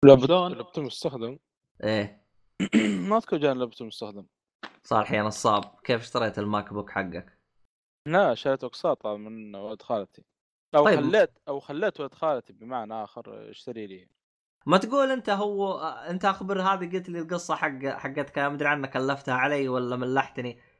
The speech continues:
Speaker 3: قلت إنه هو اشتراها، آه، له مدري هدية لمدري مين ورفضها وأنت أخذته منه.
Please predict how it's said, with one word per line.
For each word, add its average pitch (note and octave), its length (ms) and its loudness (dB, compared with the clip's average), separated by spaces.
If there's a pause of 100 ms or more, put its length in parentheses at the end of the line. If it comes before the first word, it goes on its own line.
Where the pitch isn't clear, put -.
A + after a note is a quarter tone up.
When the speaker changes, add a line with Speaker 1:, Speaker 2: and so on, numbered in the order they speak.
(140)
Speaker 3:
قلت D3+ 160 2
إنه D#3+ 140 -2
هو F3 140 -2
اشتراها، C#3 1040 0 (540)
آه، F2+ 1200 -4
له D3 300 0
مدري A2+ 720 -2
هدية A#2+ 420 0
لمدري C3 300 0
مين D#3 180 -2
ورفضها C#3+ 640 2
وأنت D3 240 -2
أخذته C3 340 -8
منه. F#2+ 300 -8